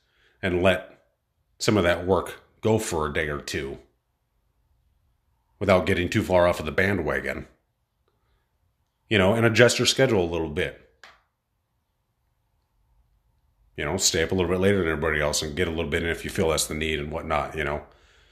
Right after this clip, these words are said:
But unless there's absolutely something pertinent that has to be done, there are times to compromise and clear your schedule and make time for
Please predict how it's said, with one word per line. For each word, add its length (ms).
But 260
unless 280
there's 160
absolutely 420
something 340
pertinent 360
that 140
has 240
to 60
be 140
done, 520
there 160
are 160
times 800
to 80
compromise 680
and 100
clear 220
your 120
schedule 600
and 140
make 180
time 260
for 320